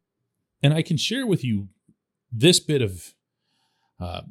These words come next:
inside knowledge, and that's that the Steelers were particularly smitten by whatever approach the Bills took with Mitch. They coached him up. They coached some bad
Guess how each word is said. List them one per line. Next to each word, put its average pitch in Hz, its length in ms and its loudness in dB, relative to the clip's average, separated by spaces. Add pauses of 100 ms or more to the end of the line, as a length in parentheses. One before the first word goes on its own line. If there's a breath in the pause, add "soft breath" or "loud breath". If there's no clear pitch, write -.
inside 120 560 4
knowledge, 80 600 -10 (180)
and 110 80 2
that's 170 200 2
that 220 100 -4
the 185 60 -2
Steelers 135 760 -2 (920)
were 117 180 4
particularly 202 920 -2
smitten - 920 -2
by 80 480 -6
whatever 151 680 -2
approach 120 680 -4
the 90 100 -6
Bills 117 640 -4
took - 460 -2 (1400)
with 98 260 -2
Mitch. - 440 -4 (1120)
They 147 120 4
coached 170 380 0
him 175 140 2
up. - 240 -4 (340)
They 117 120 4
coached - 680 0
some 123 360 0
bad 95 640 -2